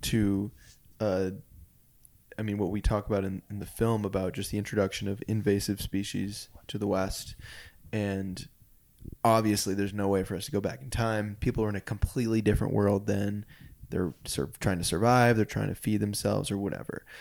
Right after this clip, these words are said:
But it is very interesting when you look at our human impact on these places. And, like, this area we went in particular,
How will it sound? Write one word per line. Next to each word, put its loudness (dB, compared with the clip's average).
But 8
it 6
is 6
very 6
interesting -2
when -2
you -4
look 4
at 2
our 2
human -4
impact 0
on 4
these 0
places. 2
And, 0
like, -4
this 4
area 8
we 6
went 2
in -6
particular, 2